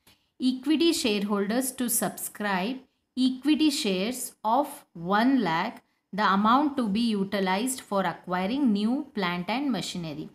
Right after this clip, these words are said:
Here they are buying new plant and machinery. For this, they are raising, uh, funds by issuing equity shares. Okay.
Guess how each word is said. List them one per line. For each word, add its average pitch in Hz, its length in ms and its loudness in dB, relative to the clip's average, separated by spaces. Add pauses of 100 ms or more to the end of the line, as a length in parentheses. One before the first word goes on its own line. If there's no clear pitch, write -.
(420)
Here 285 280 2
they 226 140 0
are 220 160 2
buying 190 540 0 (100)
new 247 540 4
plant 208 360 0
and 226 220 0
machinery. 160 640 -6 (360)
For 226 200 0
this, 202 580 -2
they 196 160 -4
are 202 220 -2
raising, 214 520 0 (400)
uh, 180 680 0
funds 226 600 0 (380)
by 208 200 2
issuing 233 580 -2 (260)
equity 220 480 -4
shares. - 560 -8
Okay. 294 380 -12